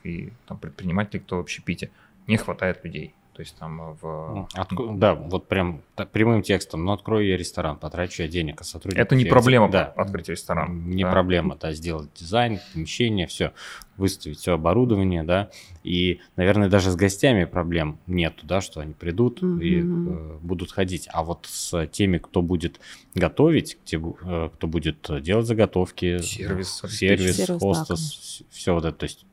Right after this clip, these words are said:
Speaker 2: ну, есть, э, боль у, по крайней мере, у фимских, э, рестораторов,
Speaker 3: Не
Speaker 2: владельцев
Speaker 3: только у
Speaker 2: заведений.
Speaker 3: рестораторов, это то, что мы слышим от наших партнёров регулярно сейчас.
Speaker 1: А вот давай щас вот такой, к-,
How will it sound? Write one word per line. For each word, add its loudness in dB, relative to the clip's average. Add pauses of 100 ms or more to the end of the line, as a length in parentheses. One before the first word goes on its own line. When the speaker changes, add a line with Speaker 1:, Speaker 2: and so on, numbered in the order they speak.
(120)
Speaker 2:
ну, -4
есть, 2 (440)
э, 2
боль 6 (220)
у, -2 (260)
по -6
крайней 4
мере, 4
у 0
фимских, -6 (260)
э, -6
рестораторов, 0
Speaker 3:
Не -20
Speaker 2:
владельцев 4
Speaker 3:
только 6
у 10
Speaker 2:
заведений. 10
Speaker 3:
рестораторов, 2
это -6
то, 0
что 0
мы 4
слышим 0
от -4
наших 4
партнёров 2
регулярно 0
сейчас. -8
Speaker 1:
А 6
вот 4
давай 4
щас 0
вот 2
такой, 4
к-, -4